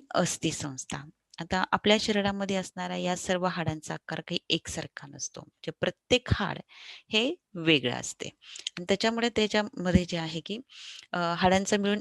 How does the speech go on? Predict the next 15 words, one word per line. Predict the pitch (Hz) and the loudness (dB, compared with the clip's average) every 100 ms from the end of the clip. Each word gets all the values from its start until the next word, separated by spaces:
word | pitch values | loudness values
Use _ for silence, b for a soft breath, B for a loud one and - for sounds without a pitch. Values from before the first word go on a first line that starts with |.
| - | 0
एक | 214 233 | -2 -2
असा | - 247 | -2 -4
सांगाडा | - 196 165 160 165 | 2 2 2 4 4
जो | 156 156 | 2 -6
आहे | 139 147 143 _ _ - | -6 -10 -12 _ _ 0
तो, | 208 208 - _ _ _ _ _ | 0 0 -6 _ _ _ _ _
अ, | - 160 | -4 4
तयार | 165 147 143 | 4 4 0
होत | 139 - | -6 -6
असतो | - - | -10 -10
आणि | 151 151 | -8 -4
या | 165 | -4
सांगाड्यामुळे | - 151 151 180 214 180 135 - B B B - | -4 -4 0 0 0 0 -4 -6 B B B -4
शरीराला | - 160 151 151 151 196 170 247 B B - | 0 2 2 0 2 2 0 -6 B B -16
आपला | 147 160 | -4 2